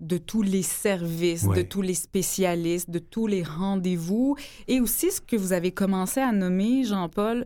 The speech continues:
Speaker 1: ce néant-là, aussi des services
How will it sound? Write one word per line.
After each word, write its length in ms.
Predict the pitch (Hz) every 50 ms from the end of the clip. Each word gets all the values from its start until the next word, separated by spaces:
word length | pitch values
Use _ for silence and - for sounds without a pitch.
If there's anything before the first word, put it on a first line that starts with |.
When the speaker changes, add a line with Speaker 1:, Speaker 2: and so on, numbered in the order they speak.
| - - - -
Speaker 1:
ce 140 | - - 220
néant-là, 920 | 202 202 202 208 226 226 220 202 190 185 180 175 175 175 185 202 214 220 - - - - - - _ _ _ _ _ -
aussi 480 | 226 202 - - - 311 339 349 - -
des 220 | - 175 185 214 196
services 840 | - - 214 180 175 160 165 165 175 190 202 208 202 - - -